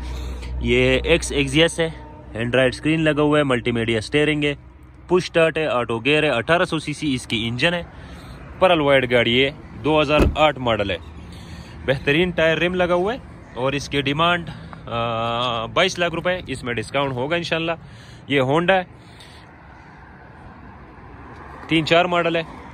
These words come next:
अच्छी condition में और इसकी demand साढ़े चार लाख रुपए। ये मैनिक ऑफर है, इसकी साढ़े सात लाख रुपए demand है। वो Honda है,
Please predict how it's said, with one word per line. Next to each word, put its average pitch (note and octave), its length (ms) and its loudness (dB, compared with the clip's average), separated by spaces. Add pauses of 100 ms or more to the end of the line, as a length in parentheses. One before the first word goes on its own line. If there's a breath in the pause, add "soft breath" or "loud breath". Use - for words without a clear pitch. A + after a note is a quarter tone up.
(120)
अच्छी F#3+ 200 -2
condition D#3 460 0
में E3 240 0 (180)
और A#2 180 0
इसकी A#2+ 240 -4
demand C3 300 0
साढ़े A#2 200 0
चार D3+ 240 2
लाख D3+ 140 0
रुपए। D3 240 0
ये C3 180 0
मैनिक B2 320 -2
ऑफर D3+ 260 0
है, D3+ 260 -2
इसकी A2+ 260 -6
साढ़े G#2+ 240 -2
सात C3+ 260 0
लाख C#3 140 0
रुपए C3+ 220 -2
demand C3+ 400 -2
है। C3 120 2
वो G#2+ 420 -2
Honda C#3 220 -2
है, C#3+ 180 2